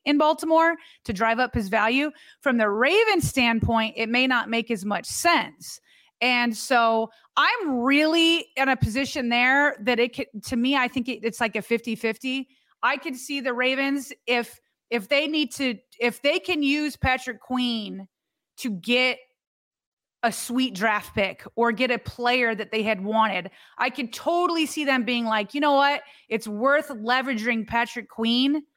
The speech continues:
to go and get this done." That being said, I'm sticking with my theme. I really do believe Eric DeCosta,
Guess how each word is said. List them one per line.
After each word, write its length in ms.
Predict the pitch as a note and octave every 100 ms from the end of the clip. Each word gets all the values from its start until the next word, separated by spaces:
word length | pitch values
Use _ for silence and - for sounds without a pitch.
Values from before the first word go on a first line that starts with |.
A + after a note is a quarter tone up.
| _ _ _ _ _ -
to 160 | C#4+ A3+
go 280 | B3 B3
and 140 | B3 A3+
get 220 | A#3+ A3+
this 160 | A#3 F3
done." 500 | F3+ A3 F3 - F3+ _ _ -
That 260 | D4+ D4
being 220 | E4 F4 E4
said, 640 | - G#4+ G4+ C#4+ A#3+ A#3+ -
I'm 160 | C4+ B3+
sticking 460 | - E4 F4+ E4+
with 180 | D#4+ E4
my 200 | D#4+ D4+
theme. 440 | - F4 E4+ B3 -
I 60 | A#3+
really 440 | A#3 A#3 C#4 D#4
do 220 | A#3+ C#4
believe 480 | A#3+ C4 C4+ C4+ A3
Eric 260 | G3+ A3+ B3
DeCosta, 680 | C4 A#3+ A3+ A3 A#3+ A#3